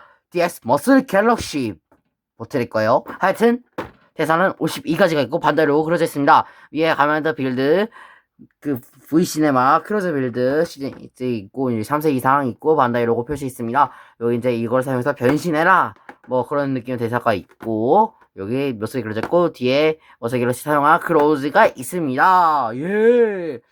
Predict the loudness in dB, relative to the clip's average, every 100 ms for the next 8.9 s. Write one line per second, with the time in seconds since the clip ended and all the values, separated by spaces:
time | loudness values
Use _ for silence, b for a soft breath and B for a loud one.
0 | B -14 -6 -4 -2 0 0 0 -2 -2
1 | 0 0 0 2 2 2 0 -2 0 2
2 | 2 -2 B B B -16 -8 -6 -6 -8
3 | -4 0 2 2 -2 _ _ _ -6 -2
4 | -2 -2 -6 0 -2 -2 0 4 4 2
5 | -4 b b -10 -6 -4 -6 -8 -8 -6
6 | -6 -8 0 2 2 0 -8 -6 -2 0
7 | 2 2 0 -4 _ _ _ -6 -6 -4
8 | -6 -4 -6 _ _ _ -4 -4